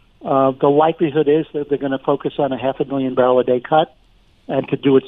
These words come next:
sooner rather than later. And if they don't, I think there'll be fallout. I think the major obstacles at work are really on the Russian side. Uh, I don't think they're at work on the, uh, G C C side. I think that, uh, uh, even without a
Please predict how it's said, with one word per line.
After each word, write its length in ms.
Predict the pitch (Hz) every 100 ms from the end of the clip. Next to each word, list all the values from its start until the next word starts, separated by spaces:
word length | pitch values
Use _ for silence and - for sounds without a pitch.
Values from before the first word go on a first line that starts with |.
| -
sooner 240 | 151 135
rather 220 | 127 123
than 200 | 123 135
later. 260 | 165 170 131
And 100 | 113
if 100 | -
they 120 | 123
don't, 380 | 120 147 156 156
I 100 | 131
think 200 | 139 123
there'll 140 | 120
be 160 | 117 117 -
fallout. 460 | 151 135 92 107 -
I 100 | 113
think 260 | 135 123 - _ - _ -
the 80 |
major 720 | 135 135 147 165 143 147 139 147
obstacles 800 | 175 151 - - 143 135 120 - -
at 280 | 131 120 143
work 320 | 160 160 -
are 300 | 123 117 117
really 320 | 117 127 123
on 100 | 113
the 80 | 110
Russian 400 | 98 120 - 139 -
side. 300 | 147 147 151 _ _ _ _ -
Uh, 80 | 120
I 160 | 120
don't 200 | 120 123
think 180 | 131 120
they're 220 | 120 113
at 120 | 120
work 320 | 120 117 117 -
on 280 | 113 110
the, 220 | 107 110 104 _ _ _
uh, 100 | 135
G 220 | 117 131 127
C 120 | 131 -
C 140 | 160 -
side. 280 | 151 143 131
I 120 | 107
think 340 | - 113 -
that, 220 | 120 110 - -
uh, 180 | 110 104 - _ _ _
uh, 220 | 131 110 117
even 360 | 147 139 143 120
without 400 | 117 123 123 120
a 160 | 110